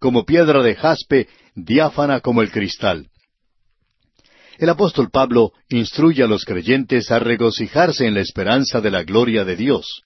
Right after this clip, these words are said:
Eso lo vemos en su epístola a los Romanos, capítulo cinco, versículo dos. Esta esperanza llegará a realizarse en la ciudad santa.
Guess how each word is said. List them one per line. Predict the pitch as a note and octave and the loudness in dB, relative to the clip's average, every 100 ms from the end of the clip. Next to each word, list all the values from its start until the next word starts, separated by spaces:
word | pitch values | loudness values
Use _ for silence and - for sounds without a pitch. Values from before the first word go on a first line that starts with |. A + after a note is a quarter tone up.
| _ _ _ _ _ _ | _ _ _ _ _ _
Eso | - F#2+ G2+ | -10 -6 -4
lo | |
vemos | F2+ B2+ B2+ - | 0 0 0 -2
en | G#2 | -4
su | - | -2
epístola | F#2 - C3 - A2+ G#2 G2 | -4 -2 -2 0 0 2 2
a | |
los | G2 F2+ | 0 -2
Romanos, | F#2 G2 B2 C3+ C3 | -4 0 0 0 -2
capítulo | G2+ - B2 A#2+ G2 | -6 -10 -12 -6 -8
cinco, | - D3+ C#3 B2 | -4 -6 -2 -2
versículo | G2 - A#2+ C3 C3 | -4 -8 -8 -4 0
dos. | D#3 G#2 - _ _ _ _ _ _ _ _ _ _ _ _ | 0 0 -8 _ _ _ _ _ _ _ _ _ _ _ _
Esta | F3+ E3+ | -2 0
esperanza | E3 - D3 D#3+ D3 | -2 0 0 0 0
llegará | C3+ A2+ A2 C#3+ | 0 0 2 2
a | D3 | 2
realizarse | C3 A2+ G#2 C#3+ D3 C3 C3+ | 0 -2 -2 0 0 0 0
en | A#2+ | 2
la | G#2+ | 0
ciudad | A#2+ A2 B2+ | 0 2 0
santa. | - F3+ C#3 D#2+ | 0 0 -2 -10